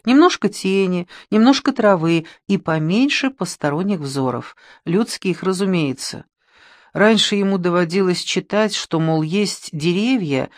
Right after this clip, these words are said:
отдающие свою энергию, например, дуб, береза. А есть отнимающие ее у человека:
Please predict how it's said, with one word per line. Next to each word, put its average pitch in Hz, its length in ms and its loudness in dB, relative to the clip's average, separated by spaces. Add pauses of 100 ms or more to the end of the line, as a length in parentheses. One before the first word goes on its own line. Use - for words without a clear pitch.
(260)
отдающие 254 720 2
свою 226 400 0
энергию, 165 640 2
например, 170 560 0 (180)
дуб, 175 480 0 (200)
береза. 143 680 2 (800)
А 156 80 -2
есть 233 340 0
отнимающие 214 1000 2
ее 165 300 2
у 151 80 4
человека: 156 760 0